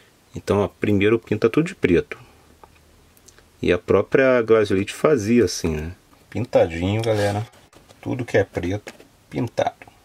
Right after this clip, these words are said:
Pessoal, já secou a pintura. Olha que beleza. Eu vou tentar clarear esses amarelados dos braços dele com água oxigenada, quarenta volumes.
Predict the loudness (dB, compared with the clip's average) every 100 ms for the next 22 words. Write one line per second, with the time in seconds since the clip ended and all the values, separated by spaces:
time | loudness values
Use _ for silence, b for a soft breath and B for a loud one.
0 | _ _ -20 0 0 4 4 4 4 2
1 | 2 2 2 4 2 2 -2 -4 -2 0
2 | 4 4 4 -2 -20 -20 -20 -20 -20 -20
3 | -20 -20 -20 -20 -20 -20 -20 -20 -20 -20
4 | -20 -20 -20 -14 -10 -8 -2 2 2 0
5 | -4 -8 B B 0 4 4 4 2 2
6 | 2 2 4 4 2 2 -6 -2 0 2
7 | 4 4 4 0 -4 -8 -6 -2 2 2
8 | 0 -8 -8 0 2 2 -2 -6 B B
9 | -14 -4 -2 -2 -4 0 0 2 2 2
10 | 2 0 0 -4 -4 -2 -2 0 0 0
11 | 0 -2 -4 -20 b b b b -20 -6
12 | 0 2 2 -2 0 0 2 2 2 0
13 | 0 -2 -6 -10 -12 -14